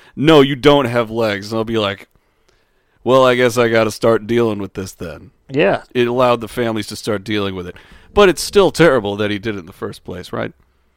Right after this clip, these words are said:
Speaker 1: Uh, this moves. Uh, he did this with, uh, with a couple victims, actually, but this was the first time he did it with, uh, Mister Eddie Smith. He called his sister.
Speaker 2: Ed Smith.
Speaker 1: Ed Smith.
Speaker 2: My hero.
Speaker 1: Now we're going on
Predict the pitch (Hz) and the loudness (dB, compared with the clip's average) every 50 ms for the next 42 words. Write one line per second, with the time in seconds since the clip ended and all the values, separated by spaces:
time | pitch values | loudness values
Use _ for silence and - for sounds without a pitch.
0 | _ _ _ _ _ _ _ _ - 139 143 139 135 139 160 151 - 147 151 151 | _ _ _ _ _ _ _ _ 0 2 2 4 4 2 0 -2 -4 -4 -4 -4
1 | 147 123 143 151 - 151 208 208 240 214 170 160 - - 135 - - 113 101 90 | -2 0 -2 -2 -2 -2 -4 -4 -4 -4 -4 -4 -4 -4 -6 -4 -2 -2 -2 -2
2 | 78 80 104 101 95 - - 120 107 98 85 92 90 87 - 90 87 87 90 90 | -4 -4 -6 -6 -6 -6 -6 -6 -6 -6 -8 -10 -12 -10 -10 -10 -10 -8 -6 -6
3 | 90 90 - - 87 82 85 82 101 123 139 127 127 107 98 95 - - - 107 | -6 -8 -8 -10 -10 -10 -10 -8 -8 -8 -6 -6 -6 -6 -6 -8 -8 -6 -8 -8
4 | 98 - - 117 98 95 95 95 92 87 92 90 90 82 87 85 - _ - 92 | -8 -8 -10 -8 -8 -8 -8 -10 -10 -10 -10 -10 -10 -12 -12 -16 -14 _ -10 -8
5 | 87 90 90 - - 92 87 - 95 95 95 - - - - 101 95 87 - - | -8 -8 -10 -12 -14 -12 -10 -10 -10 -10 -10 -12 -16 -16 -14 -14 -14 -14 -14 -16
6 | - - - 90 92 90 87 - - - - - - - - - _ _ - 135 | -20 -20 -18 -18 -16 -16 -18 -18 -18 -16 -16 -18 -18 -20 -20 -20 _ _ -2 -2
7 | 135 131 - - 147 135 127 117 - - _ _ _ - 151 170 185 160 151 - | -2 -2 -4 -6 -2 -2 -2 -2 -2 -8 _ _ _ -6 -4 -4 -4 -4 -8 -14
8 | - - 101 82 - - _ _ _ _ - 196 247 262 277 277 285 294 294 302 | -16 -16 -16 -18 -20 -20 _ _ _ _ 0 4 6 8 8 8 8 8 8 6
9 | 311 302 302 294 285 254 233 226 214 208 190 180 175 165 160 160 165 175 - 156 | 4 2 2 2 2 4 6 6 8 8 8 8 8 8 6 6 6 4 2 2
10 | 165 151 156 160 151 147 139 135 139 127 107 90 76 - - | -2 -2 -2 -2 -2 -2 0 0 0 0 -2 -4 -6 -12 -20